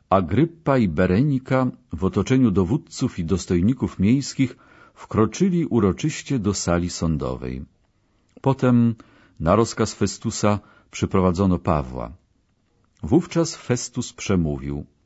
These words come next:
„Królu Agryppo i wszyscy tu obecni —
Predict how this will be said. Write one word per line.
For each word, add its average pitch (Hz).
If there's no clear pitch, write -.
„Królu 180
Agryppo 120
i 110
wszyscy -
tu 101
obecni — 87